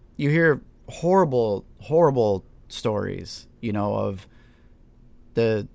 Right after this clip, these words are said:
one that I hear often is, you know, some parents are trying to help their younger child out or one of their children out, and they're pleading with them, and the, the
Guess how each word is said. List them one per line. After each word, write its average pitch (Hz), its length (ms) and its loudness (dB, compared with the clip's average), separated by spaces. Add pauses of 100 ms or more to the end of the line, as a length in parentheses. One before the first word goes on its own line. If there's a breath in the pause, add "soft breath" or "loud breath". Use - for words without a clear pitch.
one 123 180 0
that 117 180 2
I 113 120 0
hear 113 240 0
often 113 400 0
is, 107 360 -4
you 107 100 -4
know, 104 380 -4 (300)
some 120 220 -4
parents 117 400 -2
are 110 60 -4
trying 117 260 -4
to 107 100 -2
help 110 340 -4
their 110 480 -2 (840 soft breath)
younger 123 400 0
child 113 540 0
out 107 240 0
or 107 100 -2
one 110 160 -4
of 107 60 -4
their 107 80 -4
children 110 460 -4
out, 107 460 -4
and 107 680 -6 (480 soft breath)
they're 113 120 -2
pleading 123 460 -2
with 117 200 -2
them, 117 400 0
and 107 180 -4
the, 107 260 -6 (200)
the 110 140 -8